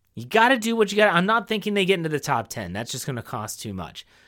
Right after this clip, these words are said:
But if they traded up to, let's say, twelve, maybe thirteen, there might be some prospects that are still available at the quarterback position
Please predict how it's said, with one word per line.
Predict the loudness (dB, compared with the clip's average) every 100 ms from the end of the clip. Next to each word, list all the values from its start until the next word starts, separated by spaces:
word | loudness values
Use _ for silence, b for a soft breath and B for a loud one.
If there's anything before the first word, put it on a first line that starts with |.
| b b b
But | 0
if | 2
they | 2
traded | 0 -2 0 2 2 2
up | 0 -2
to, | -6
let's | -4 -6
say, | -8 -8
twelve, | -8 -4 0 0 0 -4 -12 -10
maybe | -6 -6 -8
thirteen, | -6 -6 -8 -8 -6 -6 -6 -8 -10 b b b -6
there | -4
might | 0 0 0
be | -2 -4
some | -4
prospects | -4 0 2 0 0 -2 -2
that | -4
are | -4
still | -4 0 2
available | 2 2 2 0
at | -4
the | -6
quarterback | -4 -2 0 -2 -2
position | -4 -2 -2 -2 -6